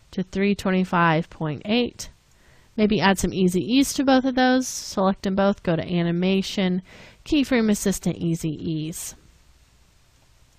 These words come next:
And make sure motion blur is on for that layer.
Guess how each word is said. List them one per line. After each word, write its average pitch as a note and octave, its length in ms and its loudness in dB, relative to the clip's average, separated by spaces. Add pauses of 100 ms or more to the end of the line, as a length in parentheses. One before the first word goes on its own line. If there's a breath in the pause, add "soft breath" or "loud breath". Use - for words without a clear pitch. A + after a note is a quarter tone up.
(1600 soft breath)
And F#3 240 4
make F3+ 140 0
sure E3+ 160 -2
motion F3 420 0
blur E3+ 220 0
is F3 100 -2
on E3 160 -2
for E3+ 120 -6
that D#3+ 200 0
layer. G#3+ 300 0